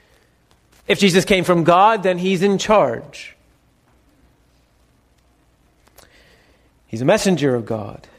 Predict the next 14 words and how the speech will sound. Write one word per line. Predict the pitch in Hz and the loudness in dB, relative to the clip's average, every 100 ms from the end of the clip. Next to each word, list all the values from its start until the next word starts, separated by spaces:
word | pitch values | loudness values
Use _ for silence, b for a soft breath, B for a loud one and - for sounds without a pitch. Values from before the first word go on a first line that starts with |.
| b b b b b _ _ _ _ _ _ | b b b b b _ _ _ _ _ _
He's | 123 120 | -8 -4
of | 135 | -2
the | |
same | 151 180 175 | 0 2 2
essence | 226 - 226 - 208 160 - - - B B - | 0 0 0 2 0 -2 -8 -14 -16 B B -14
as | 113 107 | -14 -10
God, | 113 107 110 | -10 -8 -6
and | 131 | -2
he | 170 | 0
carries | 160 - 156 143 127 | -2 0 2 2 0
the | 127 | -4
authority | 123 - 143 127 123 | -4 -2 -2 -2 -6
of | 120 | -12
God, | - 104 - | -14 -16 -18